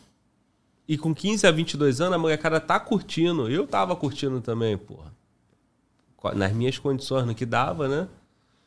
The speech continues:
Mas é isso, um puta de um, de um, de um, de um exemplo, meu irmão, e de um aprendizado aí, um,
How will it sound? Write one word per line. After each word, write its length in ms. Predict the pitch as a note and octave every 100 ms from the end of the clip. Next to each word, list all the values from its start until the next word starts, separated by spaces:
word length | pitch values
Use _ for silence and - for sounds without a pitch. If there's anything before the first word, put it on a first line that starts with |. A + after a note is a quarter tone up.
| _ _ - - _ _
Mas 140 | - A2
é 100 | F3
isso, 260 | G3+ -
um 140 | A2 F#2+
puta 400 | - B2+ D3+ G3+
de 100 | F#3
um, 360 | G3 F#3 C#3+
de 120 | A#2+ C3+
um, 240 | C#3 A#2
de 120 | A2+
um, 560 | C3 C3 A2+ - - G2+
de 120 | G#2
um 100 | A#2
exemplo, 500 | C3 G2+ A2+ D3+ D#3
meu 80 | A2+
irmão, 300 | F#2+ F#2+ G2
e 80 | G2+
de 80 | G#2+
um 60 | A#2
aprendizado 800 | A#2 A#2+ B2+ B2 A2 A2 A#2+ G#2
aí, 180 | A2
um, 280 | C3+ B2 G2+